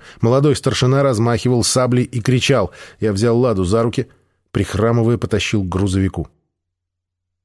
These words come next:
Когда мы влезли на кабину и побежали дальше, к площадке по искорёженной лестнице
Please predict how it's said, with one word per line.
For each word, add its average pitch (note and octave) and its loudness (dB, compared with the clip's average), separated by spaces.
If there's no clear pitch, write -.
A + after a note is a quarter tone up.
Когда A#2 0
мы D#3 4
влезли D3+ 2
на C#3+ 2
кабину D3 2
и F#2 -2
побежали A#2+ 0
дальше, C#3 0
к - -20
площадке B2+ 0
по A2 -2
искорёженной A#2+ 2
лестнице B2+ -2